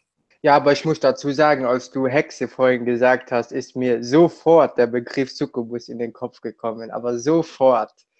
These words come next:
Ich weiß nicht warum, aber als du gesagt hast, ja, als ich die gesehen hab, hab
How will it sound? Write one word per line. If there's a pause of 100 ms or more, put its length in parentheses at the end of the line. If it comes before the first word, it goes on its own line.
(120)
Ich
weiß
nicht
warum,
aber
als
du
gesagt
hast,
ja, (260)
als
ich
die
gesehen
hab,
hab